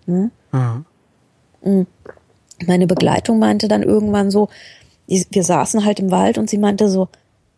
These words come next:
Speaker 1: „Hier ist überhaupt keine Liebe. Es ist überhaupt
Speaker 2: Ja.
Speaker 1: keine Liebe an diesem Ort.“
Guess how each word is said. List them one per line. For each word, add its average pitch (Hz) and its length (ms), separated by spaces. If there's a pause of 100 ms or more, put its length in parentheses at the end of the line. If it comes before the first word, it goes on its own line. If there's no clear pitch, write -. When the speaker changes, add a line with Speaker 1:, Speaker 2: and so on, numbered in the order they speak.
(340)
Speaker 1:
„Hier - 180
ist - 120
überhaupt 208 480
keine 196 300
Liebe. 180 500 (140)
Es - 200
ist - 140
überhaupt 139 440
Speaker 2:
Ja. - 40
Speaker 1:
keine 233 200
Liebe 220 380
an 190 100
diesem 185 240
Ort.“ - 540